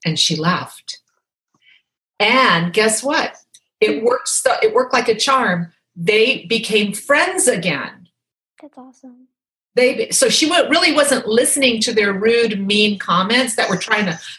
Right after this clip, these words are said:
Speaker 1: pull her power. She just stood in her power and thought about something happy and then looked at him with compassion,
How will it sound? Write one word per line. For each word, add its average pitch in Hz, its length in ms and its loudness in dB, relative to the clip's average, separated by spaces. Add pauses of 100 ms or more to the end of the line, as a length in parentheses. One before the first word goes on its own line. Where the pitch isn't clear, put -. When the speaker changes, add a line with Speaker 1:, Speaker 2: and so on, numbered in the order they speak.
(120)
Speaker 1:
pull 220 380 2
her 170 320 -4
power. 226 760 0 (460)
She - 220 -2
just 277 240 2
stood 320 340 2
in 285 160 4
her 220 220 2
power 180 420 0
and 170 200 0
thought 240 260 2
about 233 240 0
something 208 380 -2
happy 277 680 -4 (460)
and 254 100 2
then 262 160 2
looked 277 220 0
at 254 280 2
him 240 160 -10 (200)
with 247 360 0
compassion, 185 1040 0